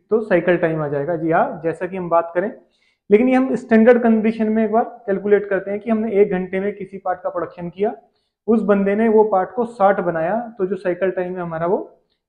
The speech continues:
एक minute आ गया। तो हम back चलते हैं, अभी मतलब हम जानने की कोशिश करते हैं, अगर हमारा cycle time एक है, तो यानी घंटे में साठ बनने चाहिए। तो क्या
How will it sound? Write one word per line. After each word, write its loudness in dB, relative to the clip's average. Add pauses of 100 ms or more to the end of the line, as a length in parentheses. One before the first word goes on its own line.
(120)
एक 6
minute 0
आ 4
गया। -4 (520)
तो 6
हम 4 (160)
back 6
चलते 2
हैं, -8
अभी 2 (220)
मतलब -2
हम -4
जानने 2
की -6
कोशिश -2
करते -4
हैं, -2
अगर -2
हमारा 2
cycle 0
time 0
एक 4
है, -8 (480)
तो -4
यानी 4
घंटे 0
में -2
साठ 6
बनने 0
चाहिए। -6 (680)
तो 6 (420)
क्या 6